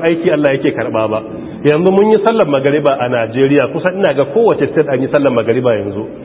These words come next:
Kuma ba na zata akwai inda aka yi isha. A cikin duk musulman da suka yi sallah a Najeriya, ina da yaƙinin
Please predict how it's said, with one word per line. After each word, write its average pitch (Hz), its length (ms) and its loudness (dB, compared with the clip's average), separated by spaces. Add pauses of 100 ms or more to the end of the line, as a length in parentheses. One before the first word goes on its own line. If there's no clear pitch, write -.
(280)
Kuma 160 160 4
ba 170 160 2
na 160 160 0
zata 143 240 0
akwai 147 240 2
inda 143 160 0
aka - 160 -4
yi 117 160 -6
isha. 117 160 -4 (1200)
A 165 120 0
cikin 226 360 2
duk 294 80 2
musulman 180 400 2
da 151 80 0
suka 156 200 0
yi 139 120 0
sallah 156 240 0
a 127 80 -2
Najeriya, 127 560 2
ina 175 200 2
da 135 80 -2
yaƙinin 147 500 2